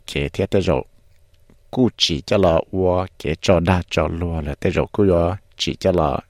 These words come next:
có tạo ra, chính trị thôi, tê là phải cú xứng đã chỉ. Là chỉ tê rồi, cú, ủa, sợ sự, chỉ là có, tê nâng cú sẽ cho cái là tàu nhỉ.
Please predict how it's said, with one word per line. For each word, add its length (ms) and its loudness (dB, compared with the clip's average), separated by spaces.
có 140 -4
tạo 200 -2
ra, 120 -6
chính 200 -4
trị 160 -10
thôi, 200 -4
tê 120 -2
là 100 -2
phải 180 -4
cú 120 -14
xứng 380 -6
đã 140 -4
chỉ. 220 -4
Là 100 4
chỉ 240 -2
tê 140 4
rồi, 340 0
cú, 100 -4
ủa, 220 4
sợ 200 0
sự, 240 -4
chỉ 280 -6
là 300 -8
có, 160 -8
tê 120 0
nâng 160 2
cú 140 -4
sẽ 260 2
cho 240 -4
cái 100 -6
là 160 -8
tàu 160 -4
nhỉ. 240 -6